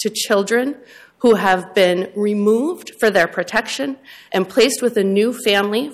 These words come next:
for their permanency and the importance of their growth and best interests. Any decision that would ever allow such a position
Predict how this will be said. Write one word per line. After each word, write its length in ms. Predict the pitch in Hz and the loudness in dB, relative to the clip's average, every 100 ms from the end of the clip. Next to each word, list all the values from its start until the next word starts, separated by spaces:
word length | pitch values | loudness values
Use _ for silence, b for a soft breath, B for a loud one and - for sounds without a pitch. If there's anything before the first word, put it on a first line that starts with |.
| - | -4
for 120 | 190 | -2
their 160 | 175 160 | -2 -6
permanency 880 | - - 226 240 240 233 - 233 233 B B | -8 -2 0 2 0 -2 -4 -6 -6 B B
and 100 | 196 | -2
the 80 | 180 | 0
importance 640 | 175 175 - 208 214 214 | 0 -2 0 0 0 -4
of 280 | 214 170 165 | -6 -6 -2
their 260 | 180 185 214 | 2 2 0
growth 460 | 196 190 180 196 - | -4 0 0 0 -6
and 200 | 180 175 | -6 -2
best 260 | 170 - - | -4 -6 -10
interests. 540 | 165 - - - - _ B B B - | -10 -8 -10 -10 -16 _ B B B 0
Any 340 | 214 233 320 | 2 4 4
decision 840 | 269 240 - 226 226 202 - - - b b | 4 2 2 0 0 -2 -6 -10 -14 b b
that 160 | 214 196 | 0 2
would 240 | 196 196 | 0 -2
ever 340 | - 214 226 269 | 0 0 2 2
allow 680 | 269 220 180 185 233 285 320 _ | 2 0 0 0 -2 -4 -10 _
such 440 | - - 208 208 - | -12 0 0 0 -4
a 60 | 214 | -6
position 760 | 208 196 190 185 185 240 254 | -4 -6 -2 -2 -2 -4 -4